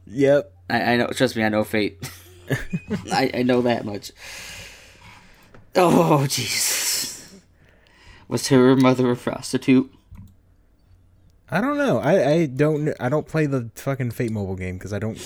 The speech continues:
Speaker 1: care about it.
Speaker 2: Look, right, as someone who, who spent a lot of money on actual gacha machines when I went to a Pac-Man arcade, I'm not into gacha games.
Speaker 1: Yeah.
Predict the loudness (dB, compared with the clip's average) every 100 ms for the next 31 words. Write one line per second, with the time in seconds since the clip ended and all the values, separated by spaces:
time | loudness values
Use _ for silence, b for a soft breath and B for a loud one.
0 | -18 -20 -20 -20 -20 -20 -20 -12 -6 -4
1 | -4 -6 -6 -8 -14 -20 -20 _ _ -10
2 | -8 -8 -10 _ -8 -4 -2 -2 -4 -4
3 | -2 -2 -2 -4 -6 -8 -8 -6 -6 -2
4 | 0 2 0 -4 -6 -8 -6 -6 -6 -12
5 | -10 -8 -8 -10 -12 -10 -10 -10 -10 -12
6 | -12 -10 -10 -10 -12 -6 -6 -6 -12 -12
7 | -12 -12 -12 -10 -12 -16 B B B B
8 | -6 -2 -2 -2 -6 -6 -8 -10 -12 -14
9 | -14 -14 -14 -14 _ _ _ _ _ -8
10 | -6 -4